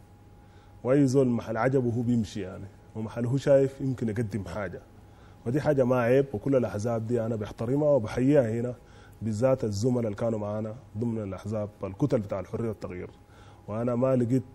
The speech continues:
إلا الخير منهم، وما لقيت إلا الاتصالات الحسنى والجميلة وال-، والصداقات الشخصية. ده المجتمع اللي أنا كنت عايش فيه وما زلت عايش فيه، فيعني ما،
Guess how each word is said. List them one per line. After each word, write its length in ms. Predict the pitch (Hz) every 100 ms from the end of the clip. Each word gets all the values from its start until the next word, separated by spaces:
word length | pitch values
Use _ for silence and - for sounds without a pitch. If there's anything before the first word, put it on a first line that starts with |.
| 147
إلا 240 | 147 135
الخير 340 | 120 - 127 110
منهم، 440 | 107 110 113 107
وما 240 | 101 113
لقيت 260 | 117 107 107
إلا 160 | 113 107
الاتصالات 680 | 95 104 101 101 110 107
الحسنى 420 | 104 - 117 120
والجميلة 720 | 113 107 95 104 117 117 117 113
وال-، 340 | 98 90 92 - - - -
والصداقات 540 | 120 139 143 165 175
الشخصية. 400 | 135 135 - 135
ده 100 | 123
المجتمع 420 | 160 143 180 175
اللي 120 | 131 139
أنا 80 |
كنت 220 | 131 135 127
عايش 300 | 123 127 -
فيه 140 | 147
وما 340 | 139 123 135
زلت 220 | 131 135 127
عايش 320 | 113 120 113
فيه، 200 | 131 147 - - - - -
فيعني 680 | - 110 104 104 101 104 107
ما، 680 | 110 127 127 120 117 107 98